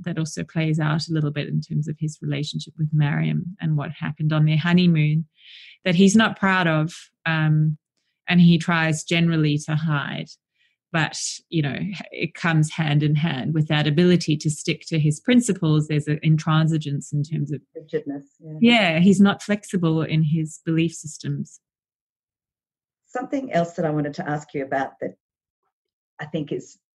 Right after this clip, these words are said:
Speaker 2: is one of the other important questions that you look at here is this whole concept of these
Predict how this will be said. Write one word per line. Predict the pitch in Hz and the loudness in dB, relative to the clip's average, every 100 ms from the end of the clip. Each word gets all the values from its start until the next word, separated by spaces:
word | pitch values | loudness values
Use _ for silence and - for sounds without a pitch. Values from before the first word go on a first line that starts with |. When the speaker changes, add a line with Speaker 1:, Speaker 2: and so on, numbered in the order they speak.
| _ _ 165 | _ _ -12
Speaker 2:
is | 147 | -6
one | 151 | -4
of | 151 | -4
the | 151 151 | -2 -2
other | 147 | -2
important | 147 147 165 - - | -6 -6 -4 -8 -8
questions | 143 - 269 | -10 -10 -12
that | - - | -12 -8
you | 139 | -6
look | 139 143 | -6 -8
at | 135 | -8
here | 135 143 | -8 -10
is | - | -10
this | 151 | -8
whole | 180 180 | -2 -2
concept | 185 170 160 135 - | -2 -6 -6 -12 -10
of | 143 - _ - - _ _ _ _ _ _ _ - | -12 -12 _ -20 -20 _ _ _ _ _ _ _ 2
these | 185 190 190 | 4 4 0